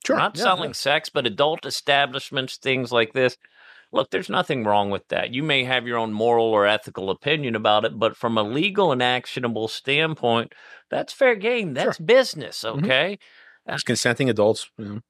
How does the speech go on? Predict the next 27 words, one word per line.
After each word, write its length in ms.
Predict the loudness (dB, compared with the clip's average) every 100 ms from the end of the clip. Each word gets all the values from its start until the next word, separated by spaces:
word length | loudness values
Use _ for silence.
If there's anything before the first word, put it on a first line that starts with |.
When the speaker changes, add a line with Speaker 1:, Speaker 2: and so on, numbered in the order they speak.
| -8
Speaker 2:
Exactly. 420 | -2 0 0 -2
What 340 | -4 0 0
we're 160 | 2 0
talking 520 | 2 2 2 0 -8
about 320 | -2 2 2
is 100 | 0
something 300 | -2 -2 -2
completely 520 | -8 -6 -2 -2 -2 -2
different, 460 | 0 -2 -4 -16 -16
okay? 340 | -10 0 2
And 80 | 2
you, 140 | -2 -2
a 80 | 0
lot 180 | 2 2
of 80 | -2
people 320 | -8 -8 -6
think 340 | -2 -2 -2
that 220 | -2 -2 -4
sex 460 | -4 -2 -2 -4
trafficking 800 | -6 0 0 0 -6 -6 -2 -2
is 180 | -2 -4
limited 520 | -4 -2 0 0 -2
to 80 | -6
minors, 640 | -2 0 2 2 -2 -4 -8
and 120 | -8
it's 200 | -6 -4
not. 300 | -4 -4 -8